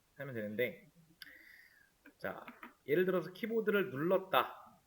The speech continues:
라고 했을 때 우리는 지금 여기 A키가 아니고 방향키, 좌측키, 좌측키죠. 그리고 A키가 다시 올라갔다. 그죠? 키보드를 뗐다, 어, 그 다음에 눌렀다 하는 것들 있죠. 어,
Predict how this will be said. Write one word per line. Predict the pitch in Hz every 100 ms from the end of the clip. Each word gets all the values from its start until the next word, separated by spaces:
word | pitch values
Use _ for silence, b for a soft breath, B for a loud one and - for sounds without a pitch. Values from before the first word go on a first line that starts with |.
| -
라고 | 120 131
했을 | 135 123 -
때 | 113 98 -
우리는 | 123 147 139
지금 | 131 120 113
여기 | 107 113
A키가 | 110 139 - 123 120
아니고 | 113 104
방향키, | 123 131 139 - 123
좌측키, | - 117 - - 123 107 - _ _
좌측키죠. | - - - 104 120 - _ _ _
그리고 | - 123
A키가 | 120 165 170 156
다시 | 135 123 -
올라갔다. | 131 196 196 156 - - 95 - _ _
그죠? | - 135 - B B B _
키보드를 | - 226 220 202 196
뗐다, | 220 226 - 208 208 202 202 - - - - _ _ _ _ _ _ _ _ _
어, | 117 104 90 - _ _ _ _
그 | _
다음에 | 127 123
눌렀다 | 110 170 180 135 -
하는 | 131 131
것들 | 127 -
있죠. | 196 - - - _ _ _ -
어, | 104 95